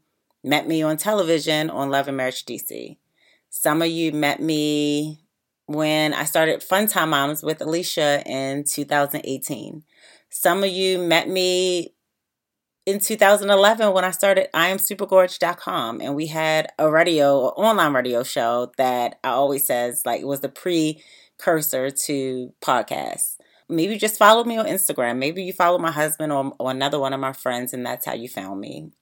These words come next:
You've bought earrings or a purse or something from fashion ashton dot com. Wherever it is that you found me, thank you. I've always been someone who's been super open and honest and transparent about the things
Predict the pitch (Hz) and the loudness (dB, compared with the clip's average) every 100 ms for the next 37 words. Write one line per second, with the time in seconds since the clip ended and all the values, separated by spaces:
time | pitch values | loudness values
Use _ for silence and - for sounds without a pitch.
0 | _ - 143 139 139 139 - 156 156 156 | _ -10 -8 -4 0 2 2 0 0 -2
1 | 156 151 - 123 120 110 - - 180 175 | -4 -6 -6 -2 -2 -2 -4 -4 0 0
2 | 165 160 - 143 - 151 160 - 156 151 | 0 -4 -4 -4 0 0 -2 -2 -4 -4
3 | 147 135 127 131 127 123 120 - 120 110 | -8 -4 -4 -4 -6 -8 -8 -10 -8 -8
4 | - 117 117 - - - _ _ 160 170 | -8 -10 -10 -14 -20 -20 _ _ 0 2
5 | 170 180 190 175 160 156 147 143 - 127 | 2 4 2 2 0 -2 -8 -8 -6 -6
6 | 123 123 127 127 _ _ _ - 139 127 | -6 -8 -10 -14 _ _ _ 0 0 -2
7 | 62 - - _ _ 151 156 - 160 160 | -16 -18 -20 _ _ -6 -4 4 6 6
8 | 170 165 131 147 151 143 139 139 131 113 | 2 -2 -4 -4 -4 -4 -6 -6 -8 -8
9 | 123 - - 156 160 - _ - 147 139 | -6 -6 -6 -4 -4 -4 _ -6 -6 -4
10 | 139 117 127 - - 123 131 120 - - | -6 -6 -8 -10 -6 -2 -2 -4 -6 -10
11 | 123 123 117 - - 127 120 - 120 120 | -12 -10 -10 -10 -8 -6 -6 -8 -4 -2
12 | 117 113 - _ _ _ _ 160 160 156 | -2 -4 -10 _ _ _ _ -4 0 2
13 | 151 | 0